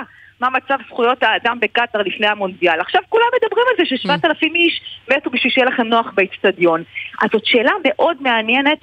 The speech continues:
מה יעלה בגורלן של מדינות המפרץ שהשתמשו בספורט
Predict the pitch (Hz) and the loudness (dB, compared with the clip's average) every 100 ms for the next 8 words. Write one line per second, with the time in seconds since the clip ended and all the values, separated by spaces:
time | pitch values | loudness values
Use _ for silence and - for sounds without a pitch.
0 | - 220 294 247 208 247 240 196 190 220 | -4 0 2 2 2 0 0 2 2 0
1 | 240 226 202 - - 214 160 - 277 320 | -2 -4 -2 -2 -2 -2 -4 -2 -2 -2
2 | - - 202 - 214 208 - 359 220 - | -4 -2 -2 0 0 0 2 2 0 -4
3 | - 294 254 | -4 0 0